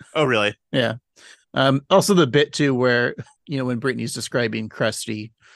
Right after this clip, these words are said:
Speaker 2: it's just like Homer thinking <laughs> like, "That's
Speaker 1: Yeah.
Speaker 2: him." There was kind of, like, a fun little bit of quick animation where it was almost like when Krusty's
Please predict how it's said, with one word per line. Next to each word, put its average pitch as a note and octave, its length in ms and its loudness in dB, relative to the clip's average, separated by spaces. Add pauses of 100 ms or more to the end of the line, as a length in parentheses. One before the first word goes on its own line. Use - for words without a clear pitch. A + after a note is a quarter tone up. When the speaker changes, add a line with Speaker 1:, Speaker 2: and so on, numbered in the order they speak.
(160)
Speaker 2:
it's D#3 100 0
just C#3 100 0
like C3+ 120 0
Homer A#2+ 280 0
thinking C3+ 340 -4
<laughs> G3+ 200 -2
like, - 340 -4
"That's D3+ 260 -2
Speaker 1:
Yeah. F#3 240 4
Speaker 2:
him." D#3 100 -6 (180)
There B3 100 4
was D4+ 120 2
kind F#4 140 0
of, D#4 60 2
like, C4 100 2
a G#3+ 100 -4 (160)
fun F#3 260 2 (100)
little F#3 180 0
bit D3 220 -4
of C3 100 -8 (140)
quick - 280 -8
animation B2+ 680 -4
where B2 180 -2
it A#2+ 60 -4
was A2+ 240 -12
almost C#3+ 340 -2
like C3 140 -2
when C3 100 -6
Krusty's B2 420 -6